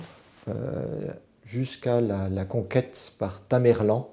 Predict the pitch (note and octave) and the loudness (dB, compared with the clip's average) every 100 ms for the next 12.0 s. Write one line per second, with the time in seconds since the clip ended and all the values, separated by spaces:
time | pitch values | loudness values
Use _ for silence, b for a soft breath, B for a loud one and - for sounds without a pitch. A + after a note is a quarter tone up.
0 | B B B G#2+ G#2 F#2+ A2+ G2+ G2+ F#2+ | B B B -6 -4 -2 -2 -2 -6 -8
1 | - A2+ F#2+ - F#2 - A#2+ G2+ G2+ G2+ | -8 -6 -6 -6 -8 -6 -4 -2 -2 -2
2 | F2+ F2+ G2 A2+ B B B B - F#2+ | -2 -2 -2 -4 B B B B -8 -4
3 | F#2+ F2+ F2+ F#2+ F#2 - B2 G2 G2+ G2+ | -2 -4 -6 -6 -6 -2 -2 -2 -4 -6
4 | E2+ F2 E2 - A2 - G#2+ G2 B B | -6 -6 -6 -6 -6 -6 -10 -10 B B
5 | - G2 G2 F#2+ F2+ - - - A2 B2 | -8 -6 -4 -4 -6 -12 -10 -8 -4 -2
6 | G#2 G2+ G2+ F#2 F#2 - G2+ G2 F#2 F#2+ | -2 -4 -4 -4 -4 -8 -10 -10 -12 -10
7 | F#2 F2+ F2+ F#2 B B B G#2 G2+ F#2+ | -10 -10 -10 -14 B B B -4 -2 -2
8 | G#2+ G2 G2+ G#2 A#2+ A#2 - - - B | -2 -4 2 4 4 2 -6 -16 -18 B
9 | B _ A2 F#2 G2+ - G2+ F#2+ - G2+ | B _ -4 -2 -2 -4 -6 -6 -6 -6
10 | E2+ D#2+ D#2 _ B B B B A#2 C3 | -6 -6 -12 _ B B B B 10 10
11 | C3+ C3+ - D3+ C3+ C3 A#2 C3 C3+ B2+ | 10 8 2 2 2 0 0 2 4 2